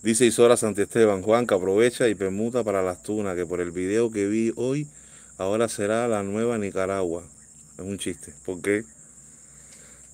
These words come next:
Ay, no es fácil. Y Falade, "Mi hermano, yo casi", dice, "ya casi la gente en la calle no aguanta más.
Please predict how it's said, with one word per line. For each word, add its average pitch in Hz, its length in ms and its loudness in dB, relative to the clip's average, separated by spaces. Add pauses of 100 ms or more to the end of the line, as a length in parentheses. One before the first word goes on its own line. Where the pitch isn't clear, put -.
(1900)
Ay, 80 180 -14
no 82 80 -16
es - 40 -18
fácil. - 280 -14 (760)
Y 110 120 -4
Falade, 113 440 6
"Mi 98 100 -2
hermano, 107 440 0
yo 107 300 -2
casi", 123 540 -2 (100)
dice, 95 280 -6
"ya 110 160 0
casi 120 280 -2
la 104 100 -2
gente 113 280 -4
en 107 80 -4
la 98 100 -6
calle 110 260 -2
no 101 80 -4
aguanta 101 460 -2
más. 95 220 -8